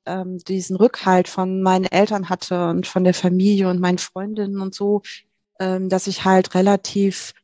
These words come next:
gesettelt war und selbstbewusst mit dem Thema umgehen konnte. Ähm, das ist ja eine bekannte Tatsache, dass diejenigen, die unsicher sind im Auftreten, dass die dann nochmal eher einen drüber kriegen als diejenigen, die sagen, „Ey, was willst du eigentlich?“, ne? So.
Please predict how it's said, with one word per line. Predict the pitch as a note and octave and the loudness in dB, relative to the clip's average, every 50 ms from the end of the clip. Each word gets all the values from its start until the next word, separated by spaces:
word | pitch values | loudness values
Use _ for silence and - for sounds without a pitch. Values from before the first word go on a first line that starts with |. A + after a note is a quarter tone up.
| _ _ _ _ _ | _ _ _ _ _
gesettelt | - - - - - G3 G3+ - A#3 G#3+ G#3 - - - | -12 -12 -12 -6 -4 -4 -2 2 2 2 2 0 -2 -2
war | F#3 F#3+ F#3+ F#3+ G3 G3 - | 0 2 4 4 2 0 -2
und | - F#3 F#3+ F#3 - | -4 -6 -6 -2 2
selbstbewusst | - G#3 - - - - - F3+ E3 E3+ E3+ - - | 4 4 4 2 -2 -8 -10 -8 -6 -6 -6 -6 -6
mit | E3 - - | -8 -6 -4
dem | D#3+ D#3+ | -6 -6
Thema | - - - F3+ F3+ E3+ E3 | -4 0 0 2 2 4 2
umgehen | D#3 E3 F3+ F#3 F#3 D#3+ D3+ D#3 D#3 D#3 | 2 2 2 2 4 4 2 2 0 -2
konnte. | - - - - D3+ D3 D3+ D#3 - - E3+ E3+ F3+ G3 G#3 - - _ _ _ _ _ _ _ _ | -4 -6 -2 0 2 2 2 0 0 0 2 4 4 2 0 -2 -10 _ _ _ _ _ _ _ _
Ähm, | F3 E3+ F3 E3+ E3+ E3+ F3 F3 F3 F3 F3 F3 F3 E3+ E3+ E3+ F3 E3+ E3+ - - | -6 -4 -4 -4 -4 -4 -4 -4 -4 -4 -4 -4 -4 -4 -4 -4 -4 -6 -8 -8 -6
das | - F3 - - | -4 -4 -4 -4
ist | G3 - - - | -6 -4 0 2
ja | F3 F3 F3+ F3 - - _ _ _ - - - _ | 2 2 2 0 -2 -8 _ _ _ -20 -20 -20 _
eine | - F3+ F3 E3+ E3+ E3+ E3 E3 E3+ - | -12 -10 -8 -8 -8 -8 -10 -12 -8 -8
bekannte | E3+ - - F3 E3 E3+ F3 F3+ | -4 -2 0 0 0 0 -2 -4
Tatsache, | - - F#3 E3+ E3+ - F#3 F3 E3 F3+ F3 | -2 0 0 0 2 2 0 0 0 0 0
dass | F3+ F3 - | 0 -2 -2
diejenigen, | - F#3 E3+ E3 F3 F3+ F3+ F3+ F3 F3+ F3+ F3+ | -2 0 0 2 2 2 2 2 2 0 2 2
die | F3 F#3 | 0 2
unsicher | - F3 G3 G3 F3+ G3 F#3+ - G#3 F#3+ F#3+ | 2 2 2 2 0 -2 -2 -2 -2 -2 -2
sind | F3+ - F#3+ F#3+ G3+ G3 F#3+ - | -2 -2 -2 -2 -2 -4 -6 -8
im | - F#3 F#3+ | -10 -8 -4
Auftreten, | - - F3 F#3 - - - F#3 F#3 - F#3 F3 | 0 0 0 0 0 -4 -6 -4 -4 -4 -2 -4
dass | F#3 - - | -4 -4 -2
die | - G3+ | 0 0
dann | F3+ F3+ F3+ | 2 2 2
nochmal | F3+ F3+ F#3 F3+ - - | 2 2 2 2 2 4
eher | - G#3 G3+ F#3+ E3+ | 6 6 6 4 2
einen | E3+ F3 F3+ | -2 -4 -6
drüber | F3 F3+ F#3 F#3+ F3+ | -6 -2 0 0 0
kriegen | F3 - - - F#3 E3+ F3 D#3+ D#3 | 0 -2 -6 -6 -4 -4 -4 -6 -6
als | - A#2 E3 - - | -4 -4 -4 -4 -2
diejenigen, | - F#3+ E3+ F3+ F3 F3+ F3 F3+ F3 F3 | -4 0 2 2 2 4 2 2 2 2
die | F#3 | 2
sagen, | F3 F3 E3 E3 F3 | 2 2 0 0 2
„Ey, | - - D#3+ | 0 0 0
was | D#3+ D#3 - | -2 -2 0
willst | - G#3 - - - | 0 -2 0 -2 -4
du | - | -4
eigentlich?“, | - - - E3 - - - - - - - - | -4 -4 -4 -6 -8 -6 -8 -8 -8 -8 -8 -6
ne? | - - B3+ - _ | -4 -4 -4 -4 _
So. | - - G3 F#3 F3+ | -14 -20 -18 -16 -16